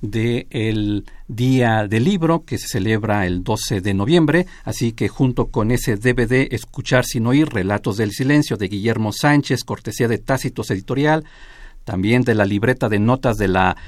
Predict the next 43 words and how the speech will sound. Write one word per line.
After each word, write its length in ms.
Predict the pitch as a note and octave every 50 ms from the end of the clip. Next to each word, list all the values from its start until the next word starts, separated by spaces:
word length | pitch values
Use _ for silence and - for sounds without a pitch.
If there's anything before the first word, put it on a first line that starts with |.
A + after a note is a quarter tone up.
| -
treinta 320 | - B2 A2 G#2+ G2 A2 G2
y 40 | C3
ocho 220 | B2+ - A#2+ F#2+
Feria 220 | - C3 B2 B2+
Internacional 640 | A#2+ A2 B2+ A#2+ - G2+ F#2 - - G#2+ A#2 A#2+ A2
del 100 | A2+ A#2
Libro 240 | C#3+ D#3+ C#3+ B2 G#2
del 160 | F#2+ F#2 F2+
Palacio 380 | - G2+ G2+ G#2+ A2 - - B2
de 80 | C3
Minería, 400 | C#3 D3+ E3 E3+ F3+ G3 G#3 G3+ - - - - - -
también 480 | - F#2+ G2 G2+ A2+ A#2+ A#2+ A#2+ A#2 - - - - -
añado 380 | - G2 G#2+ A2+ A2+ A2+ A2+ A#2
este 280 | A2+ - - G#2+ - - - - - -
libro 320 | A#2+ B2 B2 A#2 A#2+ A2+
de 100 | G#2+ G2
Fernando 460 | - - G#2 F#2 A2 A#2+ B2 B2 B2+
del 140 | C#3+ D3 C#3+
Paso, 360 | - E3 D#3 - - D#3+ D#3 - - -
De 140 | - B2 G#2
aquí, 300 | F#2+ - - C#3 D3 - -
allá 360 | - A2+ G2+ G2+ A2+ A2+ A#2+ A#2 - - -
y 260 | - C3 C#3+ D#3+ - - -
acullá. 720 | G#2+ G#2 G2+ - - - G2+ F#2+ F2+ G2+ F#2 F2 E2+ - - - - -
Y 220 | - D3+ F#3 A#3 C4
bueno, 320 | C4+ - C3+ G3 A#3 -
pues 160 | - - A2
ya 220 | A2+ C3 C#3 C#3+ - - - - - - - - - - - - - - - - - -
está 320 | - G#2+ - - - B2+
aquí 200 | A#2+ - - C3
con 160 | - A#2+ G#2 G2+
nosotros 380 | F#2+ - D3 C3 - C3 G#2+
nuestro 340 | A2 G2+ - - - G2+ G#2
invitado, 500 | G#2 F#2+ F#2+ G2 - D3 D3 D3 C#3+ C3+
Genei 240 | - - G#2 G#2 A2
Beltrán 360 | A2 G#2 F#2+ - A2 G#2 G2+
Félix, 340 | - E3+ F#3+ F#3+ - - C#3
a 80 | - G2+
quien 380 | - - C3+ G#2 G2 F#2 F2 - - - - - -
le 100 | F2+ F2
doy 120 | A#2 C3
la 120 | B2+ B2
bienvenida. 500 | G#2+ A2 G#2 A2 A#2 D3 D#3+ D#3 D#3 D3+